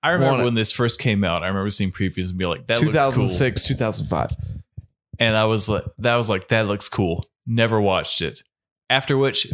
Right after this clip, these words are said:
Speaker 1: basically faded from my memory until you came along. You were like, "Hey, V for Vendetta."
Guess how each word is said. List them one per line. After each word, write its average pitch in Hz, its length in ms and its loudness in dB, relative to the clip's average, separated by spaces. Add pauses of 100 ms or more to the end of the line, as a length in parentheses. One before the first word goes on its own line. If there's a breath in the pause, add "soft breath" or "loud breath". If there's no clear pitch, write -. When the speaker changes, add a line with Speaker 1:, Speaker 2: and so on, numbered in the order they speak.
Speaker 1:
basically 113 400 0
faded 110 460 0
from 101 160 0
my 98 160 2
memory 104 520 0 (160)
until 98 520 0
you 95 200 0
came 110 260 0
along. 104 280 2
You 104 80 0
were 95 100 0
like, 87 200 -2
"Hey, 95 180 0
V 95 200 0
for 101 180 -4
Vendetta." 101 540 -2